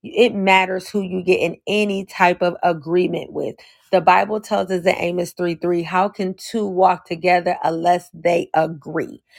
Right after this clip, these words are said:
The moment you enter into an agreement, a covenant, a oath, a promise, a pact, a vow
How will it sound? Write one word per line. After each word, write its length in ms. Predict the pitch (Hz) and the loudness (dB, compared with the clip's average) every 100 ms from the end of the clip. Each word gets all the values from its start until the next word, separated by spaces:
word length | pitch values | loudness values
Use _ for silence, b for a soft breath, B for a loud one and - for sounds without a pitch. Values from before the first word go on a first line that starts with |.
| B B | B B
The 120 | 196 180 | 2 2
moment 480 | 170 190 214 220 | 2 0 0 -2
you 120 | 202 - | -6 -4
enter 300 | 214 208 196 | -4 -4 -6
into 380 | 185 185 - 214 | -6 -8 -8 -6
an 300 | - 185 180 - | -2 -2 -2 -2
agreement, 760 | 170 147 170 185 196 202 196 - | -2 -2 0 0 0 -2 -2 -2
a 120 | 165 | -4
covenant, 640 | - 190 190 190 190 196 - | -2 2 2 0 -2 -4 -4
a 140 | - - | -4 2
oath, 240 | 185 196 - | 4 2 -2
a 80 | 170 | -4
promise, 460 | - 185 180 196 185 | 0 2 2 0 -4
a 80 | - | -6
pact, 480 | - 185 180 - - b b b - | -2 0 2 0 -6 b b b -4
a 120 | 180 | -4
vow 720 | 151 147 160 175 170 170 170 | -2 0 4 4 4 2 -4